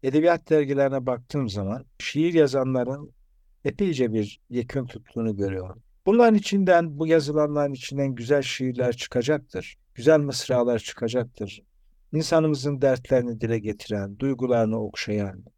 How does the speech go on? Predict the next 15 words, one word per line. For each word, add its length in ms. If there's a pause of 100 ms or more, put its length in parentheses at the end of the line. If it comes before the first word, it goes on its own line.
(140)
efendim 460
yaralarına 600
merhem 440
olan, 340 (180)
ağıtlarını 720
duyuran, 480
yakarışlarını 840
göğe 300
çıkaran, 560 (420)
ızdırabımıza 960 (120)
hiç 200
değilse 280
paylaşan, 800
derdimizi 520
paylaşan. 640